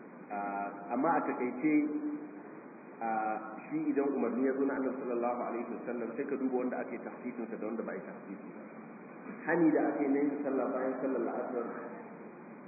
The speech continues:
da bayan sallar asuba an yi tahqiqinsa. An yi tahqiqinsa da sallar ramuwa,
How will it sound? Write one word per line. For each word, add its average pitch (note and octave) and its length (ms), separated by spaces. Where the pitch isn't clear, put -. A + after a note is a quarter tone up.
da G#2 80
bayan B2+ 420
sallar C3 220
asuba A#2+ 320
an C3+ 80
yi C3+ 80
tahqiqinsa. G#2+ 680
An A#2+ 120
yi C#3+ 160
tahqiqinsa C3+ 480
da G#2 140
sallar A#2+ 340
ramuwa, A#2 360